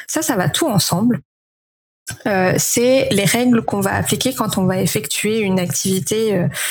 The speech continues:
sur des renseignements personnels. Euh, par exemple, en termes de... Toutes les entreprises font du recrutement. Et quand on va faire du recrutement, on va déterminer pourquoi on va faire du recrutement. C'est assez simple, on a besoin d'avoir des ressources dans l'entreprise.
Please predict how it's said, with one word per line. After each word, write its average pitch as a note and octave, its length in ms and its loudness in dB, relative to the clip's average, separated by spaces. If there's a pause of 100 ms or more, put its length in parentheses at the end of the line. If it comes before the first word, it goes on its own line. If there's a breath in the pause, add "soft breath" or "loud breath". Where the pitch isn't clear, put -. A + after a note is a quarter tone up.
(120)
sur G#3+ 240 -2
des G#3+ 80 2
renseignements G3+ 480 -2
personnels. E3 540 -2 (640 loud breath)
Euh, F3 280 -2 (140)
par F3 180 0
exemple, A3+ 400 0
en F#3+ 80 -2
termes G3+ 360 2
de... F3 400 0 (420)
Toutes - 160 -4
les A#3 140 0
entreprises - 440 -2
font A3+ 120 -2
du G3 100 0
recrutement. - 560 -2 (1160 loud breath)
Et G3+ 60 -6
quand C#4 220 0
on C4+ 60 2
va G#3+ 100 2
faire G3+ 220 2
du G3 100 4
recrutement, G3+ 520 0
on D4 100 2
va G#3+ 100 2
déterminer G3+ 720 0
pourquoi G#3+ 400 -4
on G3 40 -2
va F3+ 120 2
faire F3 220 0
du F3 80 2
recrutement. G#3+ 520 -2
C'est - 140 -4
assez E3 220 0
simple, A3+ 340 -4
on G3 80 -2
a F3 80 0
besoin E3+ 220 -2
d'avoir F#3 280 -2
des F#3+ 100 -2
ressources F3+ 420 -2
dans F#3 100 -4
l'entreprise. F#3+ 720 -4